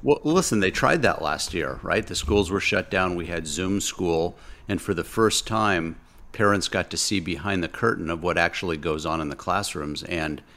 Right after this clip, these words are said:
many of the parents were horrified by the indoctrination and, quite frankly, the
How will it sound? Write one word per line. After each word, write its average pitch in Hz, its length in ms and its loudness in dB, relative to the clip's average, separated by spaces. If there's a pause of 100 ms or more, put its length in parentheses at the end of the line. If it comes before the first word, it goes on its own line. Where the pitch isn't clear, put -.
(160)
many 104 300 2
of 85 80 -2
the 82 80 -4
parents 78 480 -4
were 85 200 -2
horrified 82 840 0 (420)
by 92 140 4
the 87 180 0
indoctrination 85 1080 -2
and, 82 160 -8
quite 92 280 0
frankly, 85 680 -2
the 78 340 -2